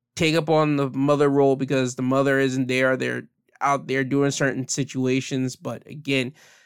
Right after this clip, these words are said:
this day is preserved literally for the caregivers, the nurturers. This is really, I wanna say, the Mother's Day type situation, 'cause the mothers are usually caretakers, the nurturers.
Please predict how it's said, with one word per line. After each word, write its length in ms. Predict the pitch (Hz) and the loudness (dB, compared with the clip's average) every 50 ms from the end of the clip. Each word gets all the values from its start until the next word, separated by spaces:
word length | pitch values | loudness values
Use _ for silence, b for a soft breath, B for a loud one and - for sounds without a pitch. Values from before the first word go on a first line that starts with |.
| b b b b b _ _ - | b b b b b _ _ -10
this 340 | 143 131 165 185 190 185 | -2 2 4 4 2 2
day 320 | - 139 156 156 160 156 151 | 0 0 2 4 4 4 2
is 80 | 151 | 0
preserved 580 | 151 - 156 139 127 131 147 147 143 139 127 131 | -2 -2 -2 0 2 4 4 4 4 4 2 2
literally 300 | 143 151 147 147 143 143 | 2 2 2 2 0 -2
for 180 | 139 - 156 131 | 0 0 -2 -2
the 100 | 127 127 | -2 -4
caregivers, 720 | - - 160 156 151 151 139 143 143 135 135 135 131 120 | -4 0 4 4 4 4 4 4 2 4 4 2 0 0
the 120 | 123 123 | -2 -2
nurturers. 640 | 127 135 147 151 156 151 - 151 131 123 127 123 127 - | 0 2 2 2 2 0 0 -2 -2 -2 -2 -4 -6 -4
This 220 | 160 165 160 - | -2 0 0 0
is 80 | 165 139 | 0 0
really, 260 | 131 139 135 135 131 | 0 2 2 4 2
I 40 | 127 | 2
wanna 260 | 123 127 131 127 127 | 2 0 0 0 -2
say, 220 | - - 131 127 | -2 -4 -4 -4
the 100 | 123 123 | -4 -6
Mother's 420 | 123 123 127 147 151 147 143 131 117 | -6 -4 0 2 2 2 2 0 -2
Day 180 | 127 123 127 | -6 -8 -8
type 220 | 117 143 139 127 123 | -6 -6 -6 -6 -4
situation, 400 | 143 127 117 139 131 123 - - | -8 -8 -6 -6 -6 -6 -8 -12
'cause 160 | 143 123 120 | -12 -8 -6
the 60 | 131 | -2
mothers 420 | 131 143 156 160 147 151 131 - | 0 2 4 4 4 2 0 -2
are 60 | 139 131 | -4 -4
usually 420 | 131 147 156 156 147 135 123 123 | -2 0 0 0 0 -2 -4 -6
caretakers, 840 | - - - 156 143 143 139 135 - 151 135 123 - 135 120 123 - | -8 -4 0 2 4 4 2 2 0 -4 -4 -4 -4 -6 -10 -10 -10
the 100 | - 127 | -12 -10
nurturers. 680 | 123 123 127 139 139 135 - - 127 120 120 120 | -6 -2 0 2 2 0 0 -4 -6 -6 -6 -6